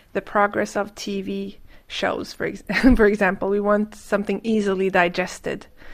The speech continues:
And, uh, research shows that of all the people with a smartphone, with mail in their phone, more than thirty percent check their emails before they even get out of bed in the morning.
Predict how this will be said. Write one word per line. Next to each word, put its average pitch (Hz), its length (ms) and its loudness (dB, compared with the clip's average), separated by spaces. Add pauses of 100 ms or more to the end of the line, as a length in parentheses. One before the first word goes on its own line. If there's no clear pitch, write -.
(340)
And, 190 420 0
uh, 190 280 2
research 214 360 2
shows 214 380 4
that 185 340 2
of 202 140 0
all 208 160 2
the 214 80 -4
people 208 360 -4
with 202 320 0
a 202 60 -2
smartphone, 202 600 0
with 202 120 -4
mail 202 380 0 (460)
in 196 100 -2
their 196 140 2
phone, 196 420 -2 (380)
more 220 260 6
than 196 160 0
thirty 208 340 0
percent 202 460 -4
check - 280 -6
their 190 140 -4
emails 214 600 -6 (260)
before 220 380 0
they 208 80 4
even 202 320 -2
get 190 180 0
out 190 220 2
of 185 180 -2
bed 202 320 0 (160)
in 190 180 -2
the 190 60 0
morning. 196 440 2